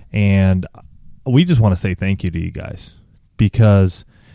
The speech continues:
in all honesty, in the last few weeks, we've had a number of new listeners coming on board. A lot of you are emailing us, telling us that you're doing the sixty-day challenge or the seven-day challenge.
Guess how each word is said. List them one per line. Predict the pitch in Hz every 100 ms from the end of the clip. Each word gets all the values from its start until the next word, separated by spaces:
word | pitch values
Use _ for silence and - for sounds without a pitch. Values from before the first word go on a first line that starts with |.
| -
in | 113
all | 117 120
honesty, | 113 110 - 113
in | 104
the | 104
last | 104 104 104 - -
few | - 107 104
weeks, | 101 95 -
we've | 104
had | 104 101
a |
number | 98 104 104 98
of |
new | 98 95
listeners | 98 95 98 90 87 - - - - -
coming | - 113 104
on | 95 92
board. | 90 92 92 90 90 _ - - -
A |
lot | 110 110 117
of | 113
you | 101 98
are | 90
emailing | 95 110 107 98 98 101
us, | 95 95
telling | - 101 95 95
us | 92
that | 101 92
you're | 95
doing | 95 95
the | 92
sixty-day | - 104 - 98 95
challenge | - 98 95 98 98
or |
the | 87
seven-day | - 98 95 92 90
challenge. | - 95 92 92 92 -